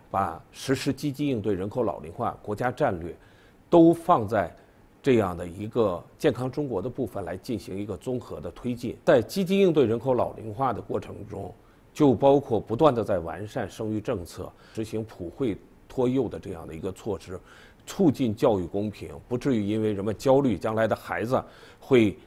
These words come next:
呃，这个还要因为择校，还要因为课外补习班增加这样的一个抚-，抚育的这个成本。老年人他的养老和，呃，作用的发挥和促进生育率的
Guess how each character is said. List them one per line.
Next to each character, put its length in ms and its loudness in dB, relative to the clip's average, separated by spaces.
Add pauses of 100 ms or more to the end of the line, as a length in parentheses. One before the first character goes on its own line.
(180)
呃， 460 -2
这 140 -6
个 300 -10
还 180 2
要 180 10
因 160 0
为 140 2
择 260 -8
校， 240 -2 (280)
还 180 2
要 180 10
因 200 0
为 140 0
课 220 0
外 160 4
补 140 -4
习 180 -10
班 220 0
增 220 0
加 200 2
这 120 -2
样 140 -4
的 80 -8
一 80 -6
个 100 -4
抚-， 420 -12 (140)
抚 240 -10
育 140 0
的 140 -4
这 140 -8
个 140 -10
成 280 -12
本。 180 -8
老 220 2
年 240 -2
人 240 -4 (140)
他 220 -6
的 100 6
养 260 -2
老 140 -6 (100)
和， 460 -4 (360)
呃， 200 -6
作 180 4
用 140 2
的 80 -4
发 200 -4
挥 240 -8
和 380 -4 (760)
促 200 -2
进 180 -2
生 240 -4
育 120 2
率 240 -2 (360)
的 300 -8